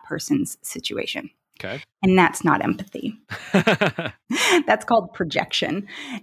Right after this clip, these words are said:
Speaker 1: And so if you're taking your experience and inserting it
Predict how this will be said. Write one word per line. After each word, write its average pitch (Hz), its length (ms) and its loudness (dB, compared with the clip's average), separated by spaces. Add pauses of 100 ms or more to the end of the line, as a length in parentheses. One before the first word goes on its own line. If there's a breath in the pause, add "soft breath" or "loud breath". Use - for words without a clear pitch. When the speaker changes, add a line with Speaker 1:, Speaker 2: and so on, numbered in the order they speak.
Speaker 1:
And 214 240 6
so 214 480 4
if 208 160 2
you're 214 280 4
taking 214 520 2
your 185 400 4
experience 196 720 2
and 185 160 -4
inserting 185 720 4
it - 280 0